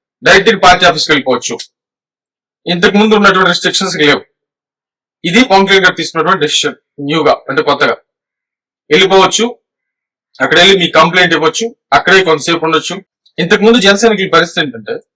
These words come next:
వాళ్ళకి ఏదైనా ప్రాబ్లం వస్తే, అంటే పార్టీ కోసం నిలబడ్డారు, పార్టీ కోసం కష్టపడ్డారు, ఇటు కూడా ఇటు వైపు చూడలేదు, only పవన్ కళ్యాణ్ గారు వెంట నడిచారు. పవన్ కళ్యాణ్ గారు అవును, అవునంటే అవునన్నారు, కాదంటే కాదన్నారు, ఏం చెప్తే అది చేశారు, ఓర్చుకోమంటే ఓర్చుకున్నారు,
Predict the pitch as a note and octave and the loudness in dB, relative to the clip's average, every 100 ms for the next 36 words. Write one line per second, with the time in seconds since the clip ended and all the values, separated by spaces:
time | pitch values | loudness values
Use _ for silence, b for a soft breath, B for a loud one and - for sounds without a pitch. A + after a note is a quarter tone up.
0 | _ _ _ _ _ - F3 F#3 F#3 D#3+ | _ _ _ _ _ 0 2 2 0 0
1 | D#3+ F#3 G#3 E3 - D#3 - _ - C#3+ | 4 4 4 0 -2 -8 -10 _ -8 0
2 | - G#3 C#3+ D3+ E3+ F3+ E3 D#3 D#3 E3 | 2 2 2 0 0 -4 -2 0 0 0
3 | D#3+ D3+ D3+ D#3 D#3 D#3+ C#3+ C#3+ D3+ D3+ | 0 2 2 0 -6 -6 -6 -6 -2 -2
4 | D3+ D3+ _ _ _ _ _ - E3 G#3 | 0 -4 _ _ _ _ _ -12 -2 2
5 | G3 G3+ F#3 D#3+ F3 F#3+ F3+ F3 - D#3+ | 4 2 2 -2 0 2 2 0 -2 0
6 | D#3 D3+ D3 D#3 F3 D3 D#3+ E3 D#3+ D3+ | 0 0 -2 -2 -2 -2 -2 -2 0 0
7 | D3+ D3 D3+ C#3 D3+ D3 D3 _ _ - | 0 -2 -4 -4 -4 -6 -8 _ _ 0
8 | D#3 F3 F3+ D#3 D3 E3 E3+ D#3+ F3 E3 | 0 2 0 2 2 2 0 0 0 0
9 | D3+ D#3 D3+ D#3 D3 C#3 D3+ D3 D#3 C#3 | 0 0 2 0 2 2 2 -2 2 2
10 | C#3+ C3 C#3 C3+ D3+ D3 D3+ E3 D#3+ D3 | 0 -6 -8 -4 -2 -2 -4 -2 0 0
11 | C#3+ C#3 C#3+ D3 D3 D3+ C#3+ C#3+ C#3 C3+ | -2 -6 0 0 0 -8 -4 -2 -4 -6
12 | C#3+ C3 C3 | -6 -6 -6